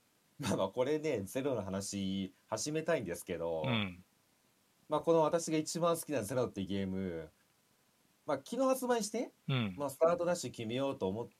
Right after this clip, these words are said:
Speaker 1: てやろうとしたんですけど、ちょっと悲しい事件が一個起きまして、
Speaker 2: ほう。
Speaker 1: これ今回、あの、あらゆるプラットフォームで販売してるんですよね。
Speaker 2: あー、そうなんだ。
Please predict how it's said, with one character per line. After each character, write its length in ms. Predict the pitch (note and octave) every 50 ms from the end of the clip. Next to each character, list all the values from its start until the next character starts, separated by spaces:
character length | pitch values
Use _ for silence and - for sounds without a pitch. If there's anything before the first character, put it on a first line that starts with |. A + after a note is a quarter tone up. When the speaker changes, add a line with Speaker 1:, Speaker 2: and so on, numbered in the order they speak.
| _ _ _
Speaker 1:
て 380 | - G2+ G2 F#2+ F#2 E2+ E2 E2+
や 100 | F2+ G2
ろ 120 | B2 C3+
う 20 | C#3
と 100 | C#3+ C3+
し 80 | -
た 120 | - C#3+ B2+
ん 40 |
で 80 | F#2+ F2
す 80 | - -
け 140 | - F#2
ど、 160 | E2+ F2 E2 E2
ち 80 | -
ょ 40 | -
っ 80 | G2 F#2+
と 180 | - - C#3
悲 120 | D3+ G3 G#3+
し 220 | - A3+ A3 G#3+
い 40 | F#3+
事 160 | - - G3
件 200 | F#3+ - - -
が 80 | G3 G2
一 100 | G#2 -
個 160 | - F2+ F2
起 140 | - G2+ F2+
き 20 |
ま 80 | F#2+ F#2+
し 100 | F#2 -
て、 300 | F#2+ E2 E2 E2 D#2+ E2
Speaker 2:
ほ 320 | - C#3+ A#2+ G2 F2+ -
う。 460 | _ _ _ _ _ _ _ _ _ _ _ _ _ _ _ _ _ _ _ _ _ _ _ _
Speaker 1:
こ 100 | _ C4+
れ 140 | D4 D#4+ D4
今 320 | - - G4+ G#4+ A#4+ - -
回、 420 | - D#3+ D3 A#2+ A2 A2 G#2+ G#2
あ 100 | F#2+ A2
の、 300 | A#2+ A2 G#2 G#2+ - - _ _ _ _
あ 100 | D3+ G3+
ら 120 | C#4 F#4+
ゆ 120 | G#4+ G#4 F4+
る 80 | -
プ 100 | - -
ラ 140 | D#3 D#3 D#3+
ッ 20 | D#3+
ト 140 | - E3+
フ 160 | E3 F#3+ F#3 E3+
ォ 20 |
ー 20 | C#3
ム 80 | A#2
で 80 | G2 -
販 220 | - A#2 B2+ C3+
売 160 | B2 B2+ A#2+ A#2+
し 60 | -
て 100 | - B2+
る 80 | B2
ん 60 | A#2 G2
で 80 | F2+
す 100 | - -
よ 100 | F#2+ D#2+
ね。 180 | F2 B2+ F3 - _ _ _ _ _ _ _ _ _ _ _ _ _ _
Speaker 2:
あ 240 | - D#3+ E3 E3 D#3
ー、 40 | D#3
そ 140 | - F3+ C#3+
う 20 |
な 80 | G2+ F#2
ん 40 |
だ。 240 | F2+ E2 E2+ - -